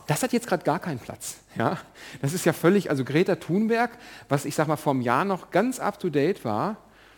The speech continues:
Kennt ihr den Namen überhaupt noch? Ja? Also er ist noch präsent, aber das Thema ist irgendwie, es gibt's ja noch, hat sich ja nichts verändert bei der Thematik,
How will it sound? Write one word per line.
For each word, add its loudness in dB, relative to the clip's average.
Kennt -2
ihr 0
den 0
Namen 0
überhaupt -2
noch? -6
Ja? -6
Also -2
er -2
ist 0
noch 0
präsent, 0
aber -4
das -6
Thema 0
ist -6
irgendwie, -2
es -4
gibt's 0
ja 4
noch, 0
hat -6
sich 0
ja 4
nichts 0
verändert 0
bei 4
der 0
Thematik, -4